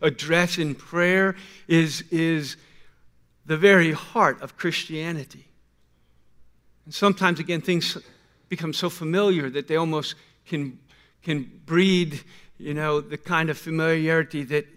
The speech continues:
that helps us miss what Jesus is saying, what, what the heart of prayer really is.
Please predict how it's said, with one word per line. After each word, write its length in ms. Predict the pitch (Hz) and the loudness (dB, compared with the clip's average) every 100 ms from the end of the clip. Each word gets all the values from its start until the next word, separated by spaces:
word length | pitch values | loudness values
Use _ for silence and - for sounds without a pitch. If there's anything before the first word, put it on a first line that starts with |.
| - | -20
that 280 | 135 143 135 - - _ | -14 -12 -12 -18 -20 _
helps 300 | - 175 - | -8 -6 -6
us 180 | 160 - | -8 -6
miss 680 | 143 156 170 - - - - _ _ _ _ _ _ _ _ _ _ _ _ | -4 -4 -4 -6 -8 -8 -10 _ _ _ _ _ _ _ _ _ _ _ _
what 160 | 147 139 | -4 -2
Jesus 460 | 175 175 147 - | 0 -2 -4 -8
is 100 | 151 | -10
saying, 540 | - 185 180 143 123 120 | -8 -6 -4 -6 -10 -8
what, 200 | 151 147 _ - _ _ _ _ _ _ _ _ _ _ _ _ _ _ _ _ - | -8 -8 _ -20 _ _ _ _ _ _ _ _ _ _ _ _ _ _ _ _ -20
what 120 | 135 | -18
the 80 | 143 | -14
heart 220 | 143 151 | -10 -10
of 120 | 139 | -10
prayer 280 | - 160 147 | -4 -2 -2
really 340 | 143 143 135 | -6 -8 -10
is. 420 | 147 135 120 - | -12 -14 -18 -20